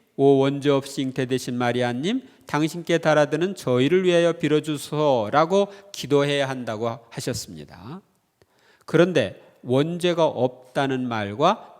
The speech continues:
티 없다는 말은 같은 뜻입니다. 같은 원어는 똑같아요. 죄 없다는 그런 뜻입니다. 아, 그리고 그 천팔백사십 년에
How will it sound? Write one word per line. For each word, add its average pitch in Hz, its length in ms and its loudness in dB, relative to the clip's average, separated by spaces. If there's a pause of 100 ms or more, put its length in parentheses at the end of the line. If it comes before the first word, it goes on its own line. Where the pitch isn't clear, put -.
티 - 280 -4
없다는 120 600 -2
말은 107 340 -6
같은 - 440 -12
뜻입니다. 135 840 -12 (680)
같은 131 600 -10
원어는 147 460 -2
똑같아요. 143 760 -12 (960)
죄 139 380 4
없다는 92 520 -10
그런 92 200 -12
뜻입니다. 87 720 -14 (1040)
아, 82 200 -18
그리고 160 800 2 (280)
그 123 120 -10
천팔백사십 175 1300 0
년에 117 640 -4